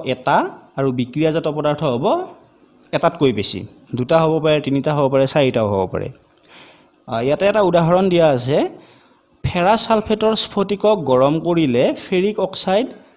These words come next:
ছালফাৰ ডাই অক্সাইড আৰু ছালফাৰ ট্ৰাই অক্সাইডলৈ বিয়োজিত হয়।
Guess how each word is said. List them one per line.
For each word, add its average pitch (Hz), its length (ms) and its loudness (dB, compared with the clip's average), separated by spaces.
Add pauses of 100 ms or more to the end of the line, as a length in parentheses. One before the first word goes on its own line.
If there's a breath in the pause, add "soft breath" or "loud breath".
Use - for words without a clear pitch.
(120 loud breath)
ছালফাৰ 175 540 2
ডাই 190 180 6
অক্সাইড 196 500 0
আৰু 151 180 0
ছালফাৰ 170 420 -2
ট্ৰাই 170 220 0
অক্সাইডলৈ 160 440 -2
বিয়োজিত 131 440 -2
হয়। 98 240 -2